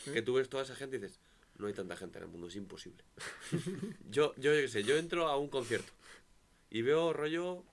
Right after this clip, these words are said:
Speaker 2: por ce-, al que fui este de, de la osa. Yo entro y veo lleno, todo eso lleno de gente. Y me pongo a pensar que toda esa gente mínimo tienen dos padres, a lo mejor tienen dos hermanos,
Speaker 1: Hostia.
Speaker 2: amigos, abuelos.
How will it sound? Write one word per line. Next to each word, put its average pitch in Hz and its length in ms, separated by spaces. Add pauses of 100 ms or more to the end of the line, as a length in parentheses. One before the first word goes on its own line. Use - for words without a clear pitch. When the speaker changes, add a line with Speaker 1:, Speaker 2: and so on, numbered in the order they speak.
Speaker 2:
por 110 120
ce-, 117 180
al 101 160
que 107 80
fui 127 160
este 127 180
de, 110 300
de 101 120
la 85 120
osa. - 240 (460)
Yo 117 240
entro 92 200 (400)
y 107 100
veo 160 280 (680)
lleno, 139 340 (120)
todo 190 160
eso 196 180
lleno 147 340 (120)
de 110 80
gente. 92 220 (840)
Y 120 100
me 117 100
pongo 127 200
a 151 60
pensar 120 380
que 107 140
toda 127 160
esa 147 140
gente 98 340
mínimo 135 380
tienen 92 360 (220)
dos 127 240
padres, 90 540 (280)
a - 80
lo 95 60
mejor 113 220
tienen 147 320
dos 139 160
hermanos, 95 440 (120)
Speaker 1:
Hostia. - 200
Speaker 2:
amigos, 117 460 (220)
abuelos. 117 600